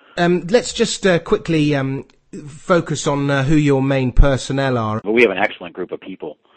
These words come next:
Speaker 2: involved here, and particularly the people that are on the ground down there in Argentina. We got a fantastic, uh, geologist who actually lives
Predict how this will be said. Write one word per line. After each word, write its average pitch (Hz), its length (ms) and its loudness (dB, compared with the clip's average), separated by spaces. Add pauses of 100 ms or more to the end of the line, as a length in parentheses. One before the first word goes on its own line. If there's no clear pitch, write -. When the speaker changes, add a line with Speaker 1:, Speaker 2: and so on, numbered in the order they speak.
(420)
Speaker 2:
involved 85 460 0
here, 82 180 -6
and 78 100 -10
particularly 85 400 -8
the - 80 -20
people 82 200 -12
that 76 100 -6
are 73 100 -8
on 73 140 -10
the 71 60 -18
ground 76 280 -10
down 73 140 -12
there 73 100 -12
in 69 80 -14
Argentina. 69 540 -16
We 69 100 -14
got 67 120 -12
a 65 60 -16 (120)
fantastic, 71 640 -14 (200)
uh, 60 260 -12 (840)
geologist 73 580 -4 (420)
who 73 120 -12
actually 69 260 -10
lives 71 240 -10